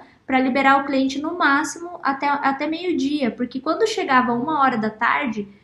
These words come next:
da uma até as três da tarde, no sol, em dias de verão, chegava a fazer cinquenta e seis graus lá dentro. Como que eu sei?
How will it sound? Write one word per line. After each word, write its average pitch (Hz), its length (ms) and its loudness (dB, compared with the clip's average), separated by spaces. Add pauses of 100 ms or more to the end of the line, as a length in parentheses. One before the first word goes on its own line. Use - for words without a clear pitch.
(220)
da 262 200 8
uma 403 340 4
até 262 360 0
as 294 180 -2
três 302 300 0
da 277 100 0
tarde, 220 460 0
no 220 140 2
sol, 226 680 0 (100)
em 220 120 2
dias 240 420 0
de 226 100 2
verão, 220 500 0 (200)
chegava 277 360 2
a - 20 0
fazer 302 240 -4
cinquenta 311 340 -6
e - 20 -2
seis 320 280 -4
graus 254 340 -2
lá 220 140 -2
dentro. 196 260 -8
Como 262 220 -4
que 277 80 -2
eu 254 60 0
sei? 320 340 -4